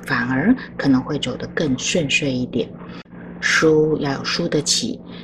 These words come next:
更要有爬得起的一个底气。跌倒不可怕，只要你有足够的力量能够站起来。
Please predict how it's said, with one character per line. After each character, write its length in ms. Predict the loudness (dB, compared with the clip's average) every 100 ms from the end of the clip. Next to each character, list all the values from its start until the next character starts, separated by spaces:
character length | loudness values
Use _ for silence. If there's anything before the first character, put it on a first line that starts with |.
| 2
更 140 | 6 6
要 140 | 4
有 140 | 2 -4 0
爬 280 | 0 0 -2
得 100 | 0
起 300 | 2 2 0
的 200 | -2 -4 -8 -4
一 80 | -2
个 100 | -2
底 200 | -2 -2 0
气。 300 | -2 -2 -4 -8 -18 -6
跌 180 | 0 0
倒 260 | 0 -4 -4
不 120 | -6
可 160 | -6 -8 -8
怕， 240 | -8 -8 -8
只 140 | -4
要 180 | -2 0
你 180 | 2 2
有 160 | 0 -6
足 220 | -2 4
够 200 | 4 4
的 100 | 2
力 160 | -2
量 260 | -2 -4 -6
能 80 | -6
够 100 | -6 -4
站 240 | -2 -2
起 200 | -2 -6
来。 280 | -6 -8 -10